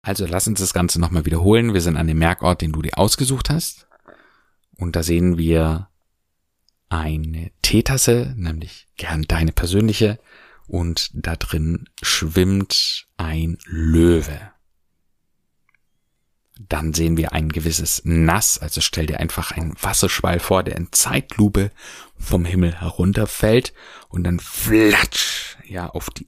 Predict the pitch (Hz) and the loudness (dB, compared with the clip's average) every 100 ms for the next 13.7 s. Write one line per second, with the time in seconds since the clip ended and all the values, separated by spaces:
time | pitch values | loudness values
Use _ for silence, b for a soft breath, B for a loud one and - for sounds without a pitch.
0 | _ - 104 113 113 110 110 - 90 - | _ -6 -4 -4 -2 -2 -2 -6 -12 -10
1 | 90 90 92 92 - - - - 90 90 | -6 -4 -2 -2 -2 -4 -6 -2 2 4
2 | 90 92 131 - - - 92 90 - 107 | 4 2 0 -2 -2 -2 0 0 2 2
3 | - _ B B B B B B B B | 0 _ B B B B B B B B
4 | B - 98 98 - 92 - - - - | B -10 -4 -2 0 0 -2 -6 -10 0
5 | 107 117 135 104 98 - 110 131 127 117 | 4 4 2 -2 -6 -6 -2 -2 0 2
6 | 127 123 - 113 - 98 95 95 92 92 | 2 2 2 0 0 -2 0 2 2 0
7 | 95 101 127 117 - 95 92 98 95 90 | 0 2 2 0 -2 -2 2 2 4 0
8 | - 98 90 85 - - - 92 - 104 | 0 -2 0 -4 -4 -4 -4 -2 0 0
9 | - 95 92 104 120 - 131 127 208 - | 0 0 2 4 2 0 -2 -2 -2 -10
10 | B B B B B - - 101 95 92 | B B B B B -12 -4 0 0 0
11 | - - 92 90 - _ _ 139 90 - | -4 -6 -6 -6 -10 _ _ -10 -8 -2
12 | 92 87 87 87 90 90 85 - - 85 | 0 2 0 0 -2 -2 -4 -4 -6 -4
13 | 82 82 80 80 80 - | -2 0 0 0 -2 -2